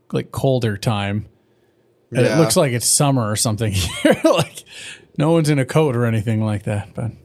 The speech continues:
Speaker 1: you know, they are horses. Ponies, sorry. Uh, <laughs> so at the end of this, they run out again, and we see Granny Smith fixing the fence that got broke, that got busted the day before.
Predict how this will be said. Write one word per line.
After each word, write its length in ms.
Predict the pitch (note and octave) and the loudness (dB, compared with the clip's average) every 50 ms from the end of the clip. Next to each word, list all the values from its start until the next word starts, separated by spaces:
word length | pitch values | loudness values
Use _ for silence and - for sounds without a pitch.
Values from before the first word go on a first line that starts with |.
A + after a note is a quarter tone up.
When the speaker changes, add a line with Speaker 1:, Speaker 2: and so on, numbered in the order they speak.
| _ - | _ -12
Speaker 1:
you 80 | B2 | -12
know, 60 | B2 G#2+ _ _ _ _ _ _ - - _ - - - _ _ _ _ _ _ _ _ | -12 -12 _ _ _ _ _ _ -18 -18 _ -18 -20 -20 _ _ _ _ _ _ _ _
they 120 | - C#3+ C3 | -2 0 0
are 100 | B2+ A2+ | 2 2
horses. 420 | A#2 A2+ G2 - A#2+ B2 - - _ _ _ _ _ _ _ _ _ _ _ | 0 -2 -2 -6 -8 -10 -10 -10 _ _ _ _ _ _ _ _ _ _ _
Ponies, 400 | - A#2+ A2+ G#2 F#2+ G2 - - - | -2 0 0 0 -2 -6 -8 -12 -12
sorry. 300 | - - G#2+ G2+ - - _ _ - - - - - - _ - _ - - | -12 -12 -12 -12 -14 -18 _ _ -20 -20 -20 -20 -20 -20 _ -10 _ -2 0
Uh, 280 | - C#3 C3+ A#2+ A2+ G#2+ - - - - - - - - C#3 A#2+ - - - - | 0 0 0 0 0 -2 -4 -8 -14 -16 -14 -8 -4 -2 -2 -2 -2 -2 0 2
<laughs> 680 | A3 G#3+ D3 B2+ - - A2+ - - - - A#2 A2+ - | 2 2 2 0 -6 -8 -12 -12 -14 -18 -16 -16 -12 -2
so 220 | - - E3+ E3 | 2 4 6 6
at 100 | E3 D3+ | 6 4
the 140 | D#3+ E3+ F#3 | 4 4 4
end 120 | G#3 G3+ | 4 4
of 80 | F#3+ D#3 | 2 2
this, 300 | D#3 D3+ D3 C3 - - - - _ _ _ _ _ _ - | 2 2 2 0 -2 -6 -8 -12 _ _ _ _ _ _ 2
they 100 | C3+ C3+ | 2 4
run 200 | C#3+ E3+ F#3 F#3 | 6 6 6 6
out 140 | F3 E3+ | 4 4
again, 460 | E3 D3+ C3+ D3 C#3 C3+ C3 C3+ D3+ D#3 - - | 4 4 4 2 2 4 2 2 0 -2 -2 -2
and 160 | B2 A#2+ B2 | -2 0 0
we 60 | B2 B2 | 0 0
see 220 | - - D3 B2+ | 0 0 0 0
Granny 300 | A2+ B2+ C3 C3+ C3+ C3 | 0 0 0 2 2 0
Smith 340 | A#2+ - - C#3 C3 - - | 0 0 0 0 -2 -2 -2
fixing 380 | - - D3 C3 - - C#3 A#2+ | -4 -2 -2 -2 -2 -2 -2 -2
the 80 | A2+ | -4
fence 340 | - - D3 C3 B2+ A#2+ - | -4 -2 -2 -2 -2 -2 -4
that 120 | - B2 A2+ | -4 -2 0
got 200 | A#2+ A2+ G#2+ A2 | 0 -2 -2 -2
broke, 400 | A#2+ A#2 A#2 A2+ A2 - - - | -2 0 0 0 -2 -4 -8 -6
that 120 | - A#2 G#2+ | -6 -4 0
got 240 | C3 A#2 A2 G#2+ | 0 0 0 0
busted 400 | G#2 A#2+ A2+ G#2 - - A#2 G#2+ | 0 0 0 0 -2 -2 -4 -4
the 80 | G#2 G#2+ | -6 -4
day 160 | G#2 A2+ A2 A2 | -2 -2 -2 -2
before. 520 | G2+ G2+ - - A#2 A2 G#2+ G2+ G2+ - | -2 -4 -4 -2 0 0 0 0 -2 -4